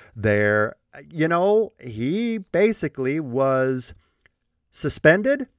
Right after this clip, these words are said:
and demoted at the, uh, N B C ranks. So I don't understand why, because it was all true. At the point, at that point, maybe they didn't want all that information out at that time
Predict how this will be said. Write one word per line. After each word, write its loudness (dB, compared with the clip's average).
and 0
demoted 4
at 4
the, 0
uh, 4
N -2
B -4
C -4
ranks. -4
So -2
I 4
don't 4
understand 0
why, 4
because 0
it -6
was 0
all 0
true. 0
At 2
the 0
point, 6
at 2
that 4
point, 2
maybe 2
they 2
didn't -2
want 0
all 2
that 2
information -4
out 0
at -8
that 0
time -4